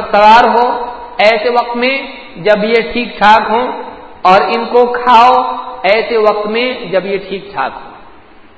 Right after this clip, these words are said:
یعنی ایک دم مریل ہونے تک آپ رکو اس کے بارے میں، اور پھر ایک دم وہ تھک جائے اور ایک دم اس کی جان نڈھال ہو جائے، اس کے بعد اس کو ذبح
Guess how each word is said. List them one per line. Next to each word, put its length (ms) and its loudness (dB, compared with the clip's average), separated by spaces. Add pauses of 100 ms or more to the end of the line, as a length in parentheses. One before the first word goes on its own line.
یعنی 220 -4
ایک 440 2
دم 260 -2
مریل 280 0
ہونے 300 0
تک 260 -2
آپ 180 4
رکو 260 2
اس 200 2
کے 120 0
بارے 300 4
میں، 180 -2 (340)
اور 160 2
پھر 240 -4
ایک 220 0
دم 140 -4
وہ 80 -2
تھک 340 -6
جائے 420 4
اور 200 4
ایک 300 -2
دم 100 -2
اس 320 -12
کی 120 -10
جان 380 -2
نڈھال 560 0
ہو 60 2
جائے، 280 2
اس 80 -6
کے 80 -4
بعد 240 2
اس 160 -4
کو 100 -6
ذبح 240 2